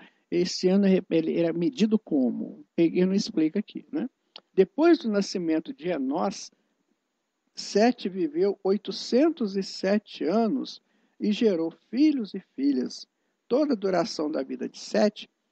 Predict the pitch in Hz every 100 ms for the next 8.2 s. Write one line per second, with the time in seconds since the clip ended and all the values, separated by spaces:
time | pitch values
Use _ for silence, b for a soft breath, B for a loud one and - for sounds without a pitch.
0 | _ _ _ - 180 175 180 170 - -
1 | 208 240 262 - 196 160 156 165 156 -
2 | 156 147 156 127 135 175 196 185 202 -
3 | 156 156 185 214 131 123 - _ _ _
4 | - 185 233 247 233 214 160 151 143 -
5 | _ _ 175 196 190 233 240 - 214 226
6 | 214 160 139 127 147 - 143 143 160 208
7 | - 185 202 196 151 139 - - - -
8 | - -